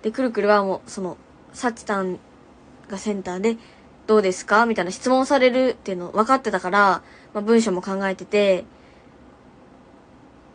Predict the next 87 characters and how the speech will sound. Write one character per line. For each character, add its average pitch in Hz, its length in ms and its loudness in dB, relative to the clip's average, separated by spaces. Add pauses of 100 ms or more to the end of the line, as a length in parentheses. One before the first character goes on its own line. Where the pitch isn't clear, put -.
(280)
喋 311 320 6
る 262 140 4
準 240 140 2
備 220 100 4
で 220 100 4
き 240 60 -6
て 220 100 -4
た 202 60 -6
ん 196 40 -6
だ 190 120 -4
け 196 80 -4
ど、 196 120 -2
ち 208 120 -10
ょ 175 40 -6
っ - 40 -12
と、 - 40 -20 (680)
一 285 120 2
回 359 360 4
ち - 60 -4
ょ 226 40 0
っ - 20 -6
と 202 60 -2
水 220 240 2
飲 262 120 4
ん 226 120 2
で、 214 220 6
こ - 200 -6
う、 254 120 4
潤 311 180 6
し - 60 -2
て 285 100 -4
か 214 100 2
ら 285 80 0
喋 214 240 0
ろ 214 100 6
う 202 60 0
と 190 80 -2
思 185 140 -4
っ - 20 -10
て、 190 340 -4 (380)
そ 226 120 -10
の、 196 260 -6
映 247 160 8
像 262 120 4
が 262 160 2
流 277 140 4
れ 269 80 2
て 208 120 0
る 196 80 2
間 196 140 2
に、 214 260 2
こ - 120 -12
う、 - 80 -16
ち - 60 -18
ょ - 100 -20
っ - 40 -20
と、 - 60 -20 (200)
パ 370 60 -4
ッ - 40 -12
て 247 100 -10
水 233 180 -4
分 240 100 -2
補 254 100 -4
給 202 200 -4
し 185 100 -10
た 196 100 -6
ん 190 60 -6
で 185 60 -8
す 190 100 -14
よ。 180 100 -12
そ 226 120 -12
し 220 60 -10
た 262 100 -4
ら、 208 220 0 (280)
そ - 120 -8
の 254 60 0
水 262 200 4
が 285 100 6
気 - 120 -10
管 277 180 4
に 302 80 2
入 302 140 2
っ - 60 -6
ち 214 100 -2
ゃ - 40 4
っ - 20 -12
て、 - 200 -10